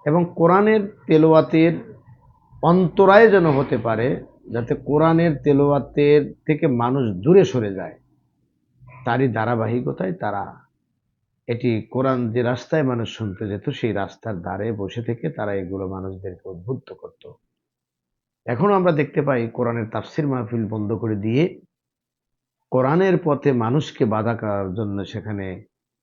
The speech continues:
লটারির ব্যবস্থা করা হয়, গান বাজনার ব্যবস্থা করা হয় এবং বিভিন্ন কনসার্টের আয়োজন করা হয়। সেখান থেকে উঠতি বয়সী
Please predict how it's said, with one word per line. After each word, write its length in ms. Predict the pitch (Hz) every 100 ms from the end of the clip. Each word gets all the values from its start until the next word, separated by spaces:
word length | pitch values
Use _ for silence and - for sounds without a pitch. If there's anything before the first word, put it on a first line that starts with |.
| _ _ _ -
লটারির 500 | 98 104 107 95 95
ব্যবস্থা 440 | 92 90 90 -
করা 280 | 87 92 90
হয়, 400 | 90 90 90 87
গান 220 | 98 101
বাজনার 320 | 95 92 92 87
ব্যবস্থা 400 | 90 87 - 90
করা 280 | 92 90
হয় 420 | 90 90 90 87 87 - -
এবং 400 | 101 92 95 87
বিভিন্ন 360 | 101 117 113
কনসার্টের 640 | 107 110 110 107 131 127 110
আয়োজন 360 | 95 92 95
করা 260 | 87 90 90
হয়। 240 | 90 87
সেখান 340 | 87 95 98 90
থেকে 180 | 92
উঠতি 280 | 95 90 101
বয়সী 440 | 92 92 85 92